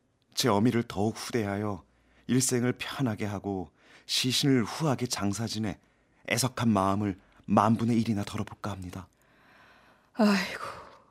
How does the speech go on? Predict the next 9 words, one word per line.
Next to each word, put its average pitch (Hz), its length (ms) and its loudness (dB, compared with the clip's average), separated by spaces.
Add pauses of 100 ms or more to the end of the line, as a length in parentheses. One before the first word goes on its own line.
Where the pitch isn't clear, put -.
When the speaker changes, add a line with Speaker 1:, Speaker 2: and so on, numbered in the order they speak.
(540)
Speaker 2:
그 - 220 4
아이가 185 340 8
무엇을 214 480 6
안다고 196 480 4 (600)
다들 240 420 2
그렇게 262 280 0
흉측한 330 560 2
음모를 226 340 4
꾸몄을꼬. 277 640 -4